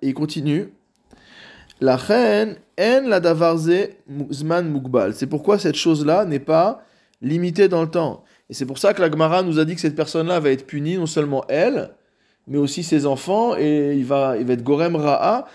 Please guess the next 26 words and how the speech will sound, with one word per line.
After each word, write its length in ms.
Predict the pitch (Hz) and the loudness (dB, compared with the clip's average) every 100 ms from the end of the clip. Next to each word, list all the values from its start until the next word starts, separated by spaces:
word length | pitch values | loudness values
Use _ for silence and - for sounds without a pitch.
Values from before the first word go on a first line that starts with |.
| - _ | -20 _
à, 140 | 143 139 - | -4 -4 0
à 60 | 143 | 2
lui-même, 380 | 147 165 208 180 | 2 2 0 0
à 80 | |
ses 180 | 160 147 | -2 -4
enfants, 240 | 156 156 226 | -4 -2 0
à 100 | 196 | 0
ses 120 | 165 | -2
petits-enfants, 340 | 156 165 160 208 | -4 -2 0 2
à 40 | |
tsof 200 | - 208 | 2 2
kol 120 | 202 | 2
hadorot, 340 | 185 175 143 120 | 4 4 0 -2
jusqu'à 180 | - 160 | -2 -2
la 60 | |
fin 120 | 160 196 | 0 -2
des 80 | 175 | -2
générations. 460 | 156 143 139 113 - _ _ _ - - | -2 -2 -4 -12 -16 _ _ _ -12 -4
Comme 160 | 185 | -2
s'il 220 | 175 196 | -2 0
n'y 80 | 196 | 2
avait 160 | 156 151 | 4 4
pas 180 | 180 180 | 2 2
de 100 | 156 | 2
réparation 600 | 147 151 151 147 190 160 | 2 0 0 -2 -4 -4
possible, 500 | 151 - 226 147 | -4 -4 -6 -6